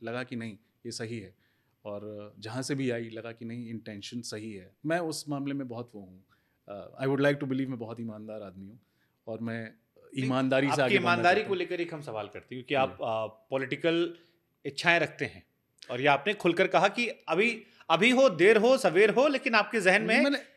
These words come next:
Speaker 2: कि पॉलिटिकली काम करना है
Speaker 1: मतलब
Speaker 2: समाज के लिए।
Speaker 1: मेरे लिए ऐसे पॉलिटिक्स ना बड़ा, अ, जो टर्म है वो बड़ा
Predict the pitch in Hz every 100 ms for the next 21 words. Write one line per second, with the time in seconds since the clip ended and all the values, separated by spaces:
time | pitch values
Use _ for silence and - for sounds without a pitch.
0 | _ 214 208 208 196 220 240 202 196 180
1 | 165 214 262 294 202 185 180 160 120 175
2 | 180 240 247 247 - 147 143 160 156 170
3 | - 170 190 202 247 233 240 208 220 226
4 | - 143 120 135 139 185 180 185 208 165
5 | 175 180 156 151 165